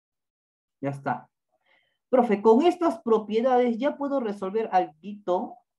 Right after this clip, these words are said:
Sí, vamos a resolver tu libro. Página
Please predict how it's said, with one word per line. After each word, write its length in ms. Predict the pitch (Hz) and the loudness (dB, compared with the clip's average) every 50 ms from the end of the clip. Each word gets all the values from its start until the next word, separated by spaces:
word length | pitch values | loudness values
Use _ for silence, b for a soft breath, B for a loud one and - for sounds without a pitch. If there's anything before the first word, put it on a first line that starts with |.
| _ _ - 139 | _ _ -20 -20
Sí, 300 | _ - - 196 170 143 | _ -8 -6 -4 -4 -4
vamos 320 | 147 175 185 202 214 208 208 | -2 -2 -2 -2 -2 -2 -2
a 40 | 190 | -2
resolver 600 | 175 165 160 - 151 147 170 190 202 202 202 - _ _ _ _ _ _ _ _ _ - | -2 -2 -4 -6 -8 -6 -4 -4 -4 -4 -6 -14 _ _ _ _ _ _ _ _ _ -8
tu 160 | - 220 208 | -4 -2 0
libro. 760 | 208 208 262 277 220 214 196 180 156 135 117 101 - - _ _ _ _ _ _ b b b b b b _ _ _ _ _ | 0 2 0 0 2 2 2 2 2 2 0 -4 -8 -14 _ _ _ _ _ _ b b b b b b _ _ _ _ _
Página 840 | - 254 269 277 - - - 208 180 170 151 135 120 113 104 - | 0 2 2 2 0 -2 -8 -8 -8 -8 -8 -8 -8 -8 -10 -12